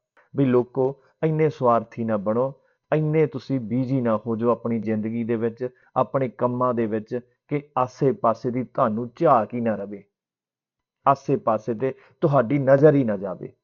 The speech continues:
ਧੰਨਵਾਦ ਦੋਸਤੋ, ਕਹਾਣੀ ਵਧੀਆ ਲੱਗੀ ਤਾਂ ਸ਼ੇਅਰ ਕਰਨਾ ਵੱਧ ਤੋਂ ਵੱਧ,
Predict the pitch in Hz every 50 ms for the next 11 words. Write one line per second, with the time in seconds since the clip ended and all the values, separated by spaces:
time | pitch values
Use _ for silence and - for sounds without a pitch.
0 | _ _ - - 143 131 120 123 131 131 117 120 127 120 - - 139 135 - -
1 | - _ _ - - 120 135 131 127 143 156 135 143 143 156 160 156 151 143 139
2 | 120 131 139 135 - 127 - - 143 156 165 156 147 135 127 123 127 123 110 104
3 | 113 113 - - 127 117 120 120 117